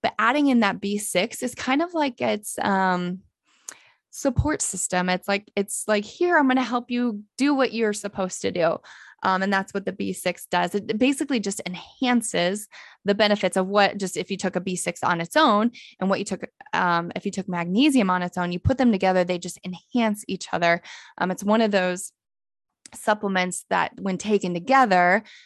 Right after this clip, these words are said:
um, like, really boost each other, if that makes sense. So, um, so for example, there's many, many examples, but I'll give you one, uh, being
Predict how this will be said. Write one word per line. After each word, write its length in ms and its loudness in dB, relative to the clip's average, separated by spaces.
um, 600 -2
like, 180 0
really 520 2
boost 640 -2
each 240 -2
other, 380 -2
if 140 -10
that 160 -2
makes 240 -10
sense. 320 -8
So, 260 -2
um, 480 2
so 200 0
for 180 2
example, 460 0
there's 220 0
many, 220 -2
many 220 -6
examples, 480 -2
but 220 0
I'll 140 0
give 140 -8
you 120 -6
one, 440 -2
uh, 240 4
being 360 4